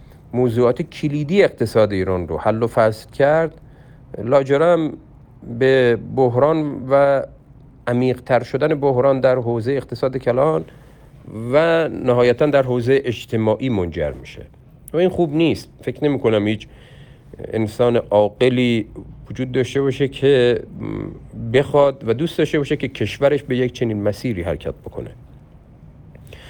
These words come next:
اما که چه باید کرد؟ از نقطهٔ نظر فردی، نه از نقطهٔ نظر سیاستگذاری و دیدگاه مسئولین.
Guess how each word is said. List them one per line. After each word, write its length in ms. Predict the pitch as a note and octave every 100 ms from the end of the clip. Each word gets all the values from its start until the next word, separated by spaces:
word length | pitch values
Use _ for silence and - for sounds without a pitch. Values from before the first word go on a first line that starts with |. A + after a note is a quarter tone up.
| - -
اما 100 | G#3
که 60 |
چه 220 | B3+ - A3
باید 380 | A3 F3 C#3+
کرد؟ 400 | - C3 A2 F#2 - - _ _ - - -
از 220 | A#2 A2+
نقطهٔ 220 | A#2 -
نظر 320 | A#2+ G#2+ D3
فردی، 680 | E3 - A2+ G#2+ G#2+ A2 A#2+ G2
نه 100 | C3
از 180 | B2+ G#2
نقطهٔ 240 | G2 G#2
نظر 540 | G2 F#2 F#2+ F#2+ F2+ - - - - -
سیاستگذاری 960 | - - A2 F#2 G#2 F#2 G2+ G2 F#2+ G#2
و 280 | F#2+ G2 F#2+
دیدگاه 440 | F2 G2 - A2+
مسئولین. 640 | G2 F2+ - - F2 E2